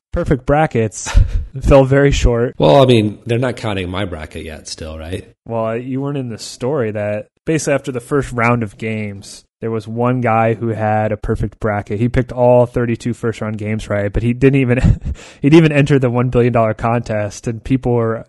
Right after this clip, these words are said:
Speaker 1: I guess people were sending him all these tweets. I don't know why. It's, I guess they were upset at him. And
Speaker 2: <laughs> Yeah.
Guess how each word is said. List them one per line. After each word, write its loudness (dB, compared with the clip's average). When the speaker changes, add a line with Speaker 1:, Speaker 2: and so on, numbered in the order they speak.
Speaker 1:
I -4
guess 4
people 4
were 8
sending 0
him 2
all 4
these -2
tweets. 0
I -12
don't -4
know -2
why. 2
It's, -2
I -8
guess -4
they 2
were 0
upset 0
at 2
him. 0
And -4
Speaker 2:
<laughs> -20
Yeah. -4